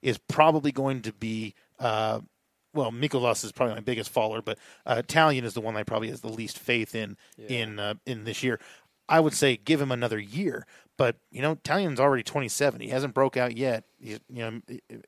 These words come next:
Speaker 1: if it doesn't happen before twenty-seven, it, it
Speaker 2: It's
Speaker 1: doesn't
Speaker 2: pretty
Speaker 1: often
Speaker 2: unu-,
Speaker 1: happen.
Speaker 2: it's pretty unusual
Speaker 1: You know,
Speaker 2: for
Speaker 1: that,
Speaker 2: that.
Speaker 1: that's why I don't trust that Mikolas, you know.
Speaker 2: Yes.
Speaker 1: And I hope I'm saying his name <laughs> right. I don't know how to say his name.
Speaker 2: Mikolas, I, that's how I
Speaker 1: Mikolas.
Speaker 2: say it, yeah.
Speaker 1: I mean,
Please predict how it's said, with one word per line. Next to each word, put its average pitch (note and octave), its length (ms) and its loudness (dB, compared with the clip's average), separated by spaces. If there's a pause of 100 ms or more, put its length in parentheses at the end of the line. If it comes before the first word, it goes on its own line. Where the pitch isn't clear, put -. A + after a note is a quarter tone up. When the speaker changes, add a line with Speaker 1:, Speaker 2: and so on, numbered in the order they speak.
(880)
Speaker 1:
if - 160 -14
it C3+ 40 -8
doesn't E3+ 180 4
happen E3+ 460 2
before E3+ 320 4
twenty-seven, D#3 640 0
it, C3+ 120 -8
it C3 200 -10
Speaker 2:
It's C3+ 120 -8
Speaker 1:
doesn't D#3 160 -4
Speaker 2:
pretty C#3+ 160 4
Speaker 1:
often C#3 140 0
Speaker 2:
unu-, B2 80 0
Speaker 1:
happen. B2 200 0
Speaker 2:
it's - 120 -8
pretty C3+ 240 -4
unusual A#2 480 -6
Speaker 1:
You A#2+ 80 -2
know, A2+ 80 0
Speaker 2:
for A2 60 0
Speaker 1:
that, A#2+ 100 2
Speaker 2:
that. G2+ 220 -8
Speaker 1:
that's C3 180 -4
why B2+ 100 2
I B2 40 4
don't B2 160 2
trust - 200 0
that A#2+ 140 -2
Mikolas, B2 580 -8
you A2 140 -12
know. G#2 180 -8
Speaker 2:
Yes. G#2+ 540 -10
Speaker 1:
And C#3+ 100 2
I C#3+ 60 8
hope G3+ 140 8
I'm D3+ 100 6
saying C3 200 0
his A2+ 100 -6
name B2 220 -2
<laughs> - 40 -2
right. - 140 0
I F#3 40 2
don't A3 140 8
know F3 140 0
how C#3+ 100 -2
to C3+ 80 -4
say C3 220 -6
his A#2+ 120 -4
name. E3+ 200 2
Speaker 2:
Mikolas, D#3+ 500 2
I, D#3 100 -2
that's C3+ 220 -4
how D3 160 2
I C#3 80 2
Speaker 1:
Mikolas. B2 480 0
Speaker 2:
say A#2+ 80 -12
it, B2 40 -6
yeah. C3 260 -2
Speaker 1:
I - 40 -2
mean, D#3 140 4